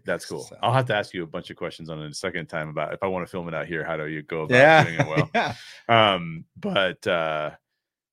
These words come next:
Speaker 1: ours takes place at, at one location, and, but both of them do. The feature does. I wrote the feature on purpose because I go,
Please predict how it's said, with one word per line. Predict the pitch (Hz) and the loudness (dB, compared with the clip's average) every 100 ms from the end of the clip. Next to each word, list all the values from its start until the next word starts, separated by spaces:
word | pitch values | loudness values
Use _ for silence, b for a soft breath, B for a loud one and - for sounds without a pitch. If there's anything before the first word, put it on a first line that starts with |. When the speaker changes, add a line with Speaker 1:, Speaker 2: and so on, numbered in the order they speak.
| _ _ | _ _
Speaker 1:
ours | 113 131 127 | 6 6 8
takes | 131 120 | 2 2
place | 123 107 92 | 2 2 0
at, | 90 | -4
at | 98 90 | -4 -2
one | 92 92 | -4 -4
location, | 87 85 92 87 82 80 | -4 -4 -6 -6 -10 -6
and, | 113 | -2
but | 123 113 | -2 4
both | 127 139 | 4 4
of | |
them | 107 78 | -2 -8
do. | 71 - _ | -10 -12 _
The | 92 | -4
feature | 139 131 127 | -2 0 0
does. | 120 | 2
I | 117 | 4
wrote | 123 175 | 6 4
the | 185 | 4
feature | 135 185 160 165 | 0 -2 0 0
on | 120 | 0
purpose | - 147 120 | -2 -2 -2
because | - 110 | -2 0
I | |
go, | 101 98 | 2 0